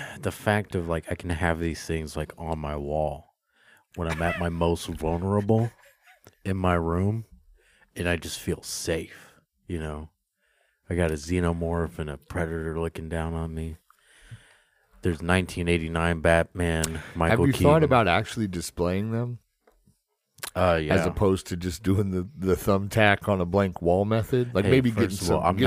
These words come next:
Speaker 1: not,
Speaker 2: some,
Speaker 1: I'm not puncturing the
Speaker 2: getting
Speaker 1: box.
Speaker 2: some floating shelves or something like
Speaker 1: Yeah,
Speaker 2: that,
Speaker 1: I'm
Speaker 2: you know?
Speaker 1: still in the process of moving everything.
Speaker 2: Like a little ikea trip,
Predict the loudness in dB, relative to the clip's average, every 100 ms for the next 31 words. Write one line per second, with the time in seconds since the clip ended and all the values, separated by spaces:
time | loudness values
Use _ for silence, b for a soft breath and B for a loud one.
0 | 6 6 4 2 2 2 0 0 2 2
1 | 0 0 0 -4 2 2 4 6 6 4
2 | 0 -6 0 4 4 2 -4 0 4 6
3 | 6 4 -2 -10 -14 -20 -20 _ -12 -6
4 | -4 -2 -2 0 2 4 4 0 -2 0
5 | 4 6 4 2 -2 2 2 0 -6 -4
6 | -6 -4 -4 -2 -4 -4 -4 -4 -6 -8
7 | -10 -12 -8 -2 -2 -2 0 0 0 -4
8 | -2 0 0 2 4 4